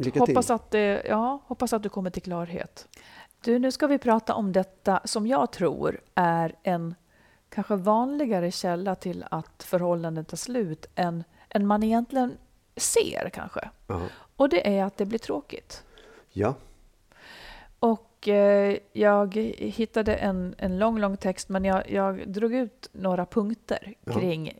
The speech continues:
Speaker 2: kring detta med tråkandet.
Speaker 1: Mm.
Speaker 2: Hur tråkigt har vi, tycker du?
Speaker 1: Mm, inte särskilt tråkigt.
Speaker 2: Nej. Nej.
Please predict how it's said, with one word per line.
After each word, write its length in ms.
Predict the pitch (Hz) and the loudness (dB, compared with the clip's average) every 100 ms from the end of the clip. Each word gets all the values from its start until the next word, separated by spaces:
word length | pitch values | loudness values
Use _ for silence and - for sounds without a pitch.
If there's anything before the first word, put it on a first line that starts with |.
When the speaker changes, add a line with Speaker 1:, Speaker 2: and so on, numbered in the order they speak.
| _ | _
Speaker 2:
kring 400 | - 190 175 160 | -8 -4 -4 -2
detta 360 | 165 160 - | -4 -6 -6
med 160 | 175 180 | -6 -6
tråkandet. 640 | 190 175 - 214 214 - - - | -6 -6 -6 -10 -10 -14 -20 -16
Speaker 1:
Mm. 160 | - 98 - - | -10 -10 -12 -4
Speaker 2:
Hur 180 | 233 | -2
tråkigt 380 | 233 - 240 240 | -2 -2 -4 -2
har 100 | 247 | -4
vi, 100 | 247 | -6
tycker 220 | 240 208 | -6 -10
du? 120 | 208 226 _ _ | -10 -12 _ _
Speaker 1:
Mm, 160 | - - | -10 -8
inte 300 | 120 95 101 | -8 -10 -8
särskilt 300 | 92 90 - | -8 -8 -12
tråkigt. 360 | 92 85 - - | -12 -14 -18 -4
Speaker 2:
Nej. 280 | 196 185 220 - _ _ _ _ _ _ _ _ _ _ | -2 -2 -4 -12 _ _ _ _ _ _ _ _ _ _
Nej. 240 | 190 196 | -6 -6